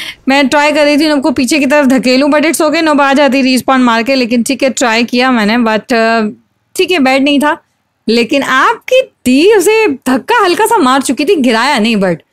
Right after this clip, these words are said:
अभी मेरे पास cycle है और नुब गाड़ी लेकर जा रही है, तो tension नहीं है, because जब तक वो गाड़ी को turn करेगी, शायद मैं पहुंच जाऊं, लेकिन साइ-, ए, cycle बहुत स्लो जाती है, तो इसलिए थोड़ा सा fast जाना पड़ेगा और focusing करके,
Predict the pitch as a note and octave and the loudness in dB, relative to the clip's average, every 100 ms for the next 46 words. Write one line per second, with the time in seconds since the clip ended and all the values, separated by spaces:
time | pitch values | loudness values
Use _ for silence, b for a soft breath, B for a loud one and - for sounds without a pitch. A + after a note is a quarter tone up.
0 | _ _ - G#3 A#3 C4+ C4 B3+ C#4 B3+ | _ _ -8 -2 0 2 2 0 0 0
1 | A3 C4+ C#4 C4+ B3 A3+ A#3+ G#3 B3 A#3+ | 0 0 0 0 0 0 0 0 0 0
2 | A3+ G#3+ B3 A#3 G#3+ B3+ G3+ A3 G3+ A3 | 0 0 2 0 0 -2 0 0 0 2
3 | A3 A3 A#3 C#4 C#4+ B3 A3+ A3+ A3 A#3+ | 0 0 2 0 0 0 2 2 0 0
4 | A#3+ B3 D4 C4+ A#3+ B3 C4 D4 E4 B3+ | 0 0 0 0 2 2 2 2 0 -2
5 | A3+ A#3 A3+ A3+ - B3+ A#3 A3+ G#3 G3 | -2 -2 -2 -4 -2 -2 -2 0 0 2
6 | B3 A#3 G#3+ G#3+ A#3+ A#3+ A3+ C4+ F#4 b | 0 0 0 0 0 0 0 -2 -4 b
7 | b b _ - C4+ A#3+ C4+ C#4 D#4 C#4 | b b _ -6 -2 0 0 0 0 0
8 | C#4 C4+ D#4+ D4+ D4 C#4 B3 C4 B3 B3 | 0 0 0 0 0 0 0 0 0 0
9 | B3 C4 A#3+ C#4 B3+ A#3+ A3+ B3+ A3+ B3 | 0 0 0 0 0 0 -2 0 0 2
10 | C4 G#3+ A3 B3+ C4 A3+ G#3 G#3+ - A#3+ | 0 0 0 0 0 0 -2 -4 -4 -2
11 | C#4 C4+ B3 C#4+ C4+ G#3 G#3 - A#3+ A#3+ | 0 0 0 -2 -2 -2 -2 -2 -2 0
12 | A#3+ G#3+ A#3+ A#3 A3+ A#3 A3 A#3+ A#3 C4 | -2 0 0 -2 -2 -2 -2 -2 -2 0
13 | A#3+ A3+ G3+ C#4 | 0 -2 0 -2